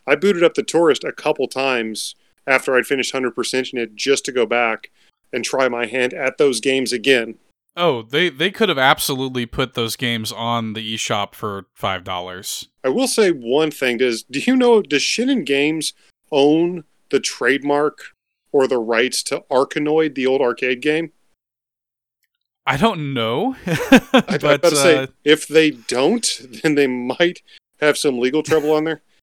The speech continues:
Speaker 1: 'Cause one of the arcade
Speaker 2: <laughs>
Speaker 1: games in question is straight up Arkanoid.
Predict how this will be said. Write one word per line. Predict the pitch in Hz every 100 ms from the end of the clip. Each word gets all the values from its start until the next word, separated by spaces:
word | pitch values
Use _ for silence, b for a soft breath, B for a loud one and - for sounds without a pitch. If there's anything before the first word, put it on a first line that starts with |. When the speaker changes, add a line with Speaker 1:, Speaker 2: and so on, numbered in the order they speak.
| _ _ -
Speaker 1:
'Cause | 151 117
one | 127 180
of | 208
the | 180
arcade | 139 147 160
Speaker 2:
<laughs> | 214
Speaker 1:
games | 127 123
in | 139 123
question | 135 139 - 131 120 -
is | 135 131 113
straight | - - - 139 131
up | 123 110 _ -
Arkanoid. | 117 113 117 113 143